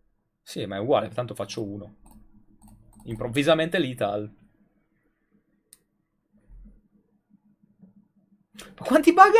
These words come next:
ha Best of Three Arena? Minchia! Vortex. Via un bombarda. No, via le Mishra Bubble, che bombarda, dai. Vai.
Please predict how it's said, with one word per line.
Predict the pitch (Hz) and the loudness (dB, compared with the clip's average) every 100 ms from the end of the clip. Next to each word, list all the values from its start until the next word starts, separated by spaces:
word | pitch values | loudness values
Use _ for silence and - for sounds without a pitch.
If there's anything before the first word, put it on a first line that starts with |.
| 427 | 10
ha | 247 | 10
Best | 156 - | 6 2
of | 139 - | -4 -4
Three | 143 127 113 | -2 0 2
Arena? | 113 110 110 107 113 - _ _ _ _ _ _ | 2 2 0 -4 -6 -18 _ _ _ _ _ _
Minchia! | - 370 381 214 208 277 359 - _ _ _ _ - - _ - - - - | -6 -2 0 0 2 2 2 -2 _ _ _ _ -20 -20 _ -20 -20 -20 -12
Vortex. | 151 135 - - - - - - _ _ _ _ _ - - _ - _ _ _ _ _ _ _ _ - | -6 -4 -6 -12 -14 -14 -20 -20 _ _ _ _ _ -20 -20 _ -20 _ _ _ _ _ _ _ _ -14
Via | 135 | -12
un | 139 | -10
bombarda. | 127 123 120 139 156 160 156 160 - | -8 -6 -2 0 0 -2 -4 -4 -4
No, | 117 113 | -6 -4
via | 113 | -4
le | 110 | -6
Mishra | 110 104 104 | -6 -10 -10
Bubble, | 104 101 101 104 | -8 -8 -10 -14
che | 107 | -14
bombarda, | 104 104 104 104 104 104 | -14 -14 -12 -12 -14 -12
dai. | 104 107 - - _ _ _ - _ - - - - - - - - - - - - - - - - - - - | -12 -14 -18 -20 _ _ _ -20 _ -20 -20 -20 -20 -20 -20 -20 -20 -20 -20 -20 -20 -20 -20 -20 -20 -20 -20 -18
Vai. | 110 104 | -8 -8